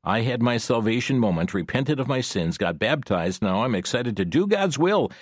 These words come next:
and bring fruit as the scriptures tell us. This is a great way to start. I listen to V C Y all day now and wanted to share my testimony. Thank you and God bless." Signed, a listener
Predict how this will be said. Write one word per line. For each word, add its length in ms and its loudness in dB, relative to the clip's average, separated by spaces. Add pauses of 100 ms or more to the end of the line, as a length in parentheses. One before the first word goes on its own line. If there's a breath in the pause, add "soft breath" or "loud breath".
and 160 0
bring 240 4
fruit 480 0
as 200 0
the 120 0
scriptures 560 -2
tell 260 0
us. 180 0
This 200 -2
is 140 -2
a 80 2
great 280 0
way 200 0
to 80 -2
start. 420 0 (300 loud breath)
I 80 0
listen 300 0
to 60 2
V 160 0
C 140 -2
Y 260 2 (140)
all 260 4
day 200 2
now 240 0
and 100 0
wanted 280 0
to 60 0
share 280 0
my 160 2
testimony. 560 -2
Thank 320 -2
you 180 0
and 140 -2
God 200 -2
bless." 400 -2 (320 soft breath)
Signed, 320 -2
a 60 -2
listener 500 0